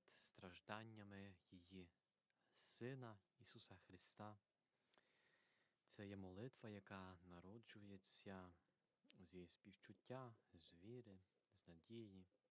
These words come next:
Теж може бути це все співчуття, яке ми відчуваємо,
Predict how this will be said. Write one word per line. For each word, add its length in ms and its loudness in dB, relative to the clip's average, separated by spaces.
Теж 580 2
може 320 -2
бути 340 -8
це 160 -4
все 260 0
співчуття, 720 0
яке 300 2
ми 400 4
відчуваємо, 1080 4